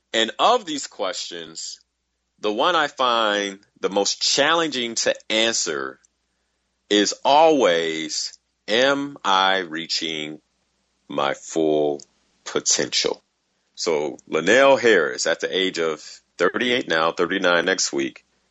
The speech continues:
am I reaching my full potential? Am I truly measuring up to the reason I've been put on this planet? And that's always the most difficult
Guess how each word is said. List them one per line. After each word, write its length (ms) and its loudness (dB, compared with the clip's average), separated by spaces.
am 280 2
I 160 2
reaching 760 -8
my 260 -6
full 840 -2
potential? 640 -2
Am 240 4
I 140 4
truly 580 0
measuring 560 0
up 260 0
to 160 -4
the 120 -6
reason 920 -2
I've 240 2
been 180 -6
put 380 -2
on 140 -6
this 160 -4
planet? 460 0
And 80 2
that's 220 0
always 400 2
the 60 -12
most 200 -10
difficult 420 -12